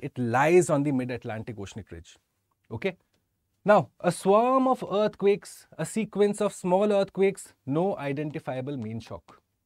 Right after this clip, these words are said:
This is essentially what a earthquake swarm means. So ideally, what do you have? You have, uh, say, uh, in, in terms of your seismograph, is this what you would not expect? So you have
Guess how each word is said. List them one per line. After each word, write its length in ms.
This 200
is 100
essentially 420
what 240
a 80
earthquake 540
swarm 480
means. 480
So 160
ideally, 440
what 200
do 80
you 80
have? 200
You 140
have, 400
uh, 140
say, 300
uh, 180
in, 140
in 140
terms 320
of 180
your 320
seismograph, 1500
is 140
this 180
what 160
you 60
would 100
not 180
expect? 440
So 140
you 120
have 200